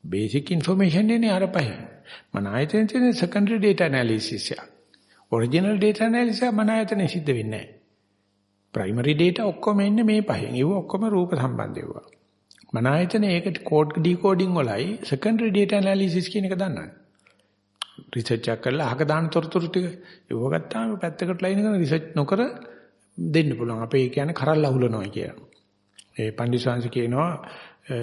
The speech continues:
ඔය සම්ප්‍රදාන කුල පළාත්වල මේ ගොවිගම අයට විතරයි කුඹුරු වැඩ කරන්න පුළුවන්. ඊට වැඩිය පහත් කුල වල අයට කුඹුරු වැඩ කරන්න බෑ. ඒගොල්ලෝ කරල් අහුලන්න පුළුවන්.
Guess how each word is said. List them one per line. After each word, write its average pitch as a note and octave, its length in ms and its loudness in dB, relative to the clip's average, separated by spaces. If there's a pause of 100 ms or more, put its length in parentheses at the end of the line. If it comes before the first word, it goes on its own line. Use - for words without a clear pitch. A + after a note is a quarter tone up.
(220)
ඔය A2 160 -6 (480)
සම්ප්‍රදාන B2 580 -2
කුල B2 200 0
පළාත්වල A2+ 540 0 (840)
මේ F#2+ 460 -8
ගොවිගම D3+ 440 4
අයට D#3+ 220 2
විතරයි D3+ 340 2
කුඹුරු D3 260 2
වැඩ G#2+ 160 0
කරන්න F2+ 260 -10
පුළුවන්. - 260 -14 (840)
ඊට C#3 180 -2
වැඩිය D3+ 240 2
පහත් D3 400 -4
කුල F3+ 160 2
වල E3 180 4
අයට C#3 220 0
කුඹුරු E3+ 300 2
වැඩ D3+ 160 2
කරන්න B2 240 -2
බෑ. E3 120 2
ඒගොල්ලෝ E3 320 0
කරල් F3 340 2
අහුලන්න A2 340 -2
පුළුවන්. - 280 -16